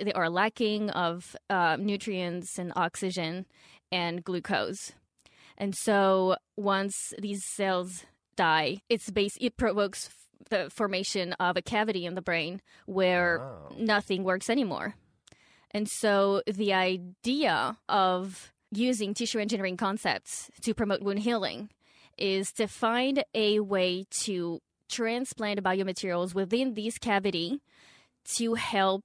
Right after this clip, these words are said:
Speaker 1: tissue
Speaker 2: Stand by,
Speaker 1: grow.
Speaker 2: stand by, stand by, stand by. So a stroke is a pathological, about what was it?
Speaker 1: Condition.
Speaker 2: Condition. So it's a pathological condition in the brain where blood is disrupted for some reason,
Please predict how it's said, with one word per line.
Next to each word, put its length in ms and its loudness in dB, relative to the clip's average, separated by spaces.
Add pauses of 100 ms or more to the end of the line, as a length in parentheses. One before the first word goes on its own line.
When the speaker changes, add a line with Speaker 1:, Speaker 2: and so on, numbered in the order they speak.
Speaker 1:
tissue 360 -2
Speaker 2:
Stand 180 4
by, 80 4
Speaker 1:
grow. 100 4
Speaker 2:
stand 140 2
by, 100 0
stand 220 -8
by, 100 -4
stand 220 -10
by. 120 -16 (360)
So 140 -2
a 20 2
stroke 360 0
is 100 -8
a 60 -4
pathological, 1080 0 (180)
about 300 0
what 160 2
was 140 -4
it? 20 -6
Speaker 1:
Condition. 400 -4
Speaker 2:
Condition. 400 -2 (160)
So 80 -16
it's 80 -8
a 60 -8
pathological 540 -4
condition 340 -6
in 60 -8
the 80 -6
brain 240 -4
where 140 -4 (340)
blood 320 0
is 120 -2
disrupted 640 -4
for 120 -10
some 380 -4
reason, 640 -6